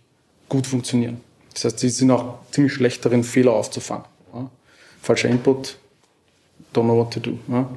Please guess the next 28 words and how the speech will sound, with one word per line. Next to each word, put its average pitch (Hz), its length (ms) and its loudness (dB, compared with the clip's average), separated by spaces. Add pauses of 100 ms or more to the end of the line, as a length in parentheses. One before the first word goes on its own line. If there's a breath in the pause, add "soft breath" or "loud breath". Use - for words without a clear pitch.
(680 soft breath)
Ähm, 117 540 0 (160)
General 147 300 6
A 143 280 6
I 143 40 6
ist 139 100 2
dann 135 180 4
sozusagen 131 460 2
dieses 123 220 -4
ganze 127 320 0
Ding, 127 520 4
äh, 123 140 0
rund 123 340 -2
um, 123 480 0
ähm, 117 760 -2 (140)
es 127 180 -8
gibt - 180 -2
halt 127 120 2
wirklich 123 240 -6
so - 80 0
eine 127 120 6
Art 120 160 2
neurologische 120 580 0
Evolution 117 640 0
in 143 80 4
einer 135 160 4
Maschine, 143 480 2
die, 131 460 0 (640 loud breath)
ähm, 117 500 -2